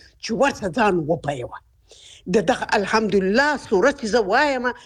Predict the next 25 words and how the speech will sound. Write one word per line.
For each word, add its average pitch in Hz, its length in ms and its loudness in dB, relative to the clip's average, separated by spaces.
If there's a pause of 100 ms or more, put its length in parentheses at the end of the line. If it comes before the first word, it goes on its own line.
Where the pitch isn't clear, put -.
(220)
په 202 80 -2
دغه 269 400 0
ته 269 240 0
ځان 247 280 0
پوه 339 260 2
کړه - 160 -2
چې - 120 -8
دغه 190 260 0
څه - 260 -2
غواړې، 269 360 2 (120)
څه - 40 -8
ووایې 208 340 4
د 175 80 0
الله 165 420 0
څخه. - 220 -20 (680)
دغه - 220 0
کلمه 240 420 2
چې 285 220 -6
ته 269 120 2
وایې، 240 280 2
دا 214 160 0 (100)
څه - 40 -2
مفهوم 277 500 2
لري؟ 196 380 0 (400)
څه، 254 140 2